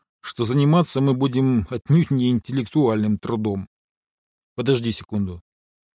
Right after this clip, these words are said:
Виктор встал, повернулся и побежал к башне. Некоторое время я его не видел. Его силуэт растворился в черном прямоугольнике. Вскоре он вернулся,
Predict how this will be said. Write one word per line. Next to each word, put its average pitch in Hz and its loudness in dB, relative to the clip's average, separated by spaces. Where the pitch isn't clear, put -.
Виктор 120 -2
встал, 131 -2
повернулся 131 0
и 131 -4
побежал 127 0
к 143 -4
башне. 98 -4
Некоторое 170 4
время 170 4
я 156 4
его 156 4
не 160 4
видел. 98 -4
Его 107 -4
силуэт 160 0
растворился 131 -4
в - -14
черном 135 0
прямоугольнике. 113 -4
Вскоре 143 0
он 131 4
вернулся, 156 2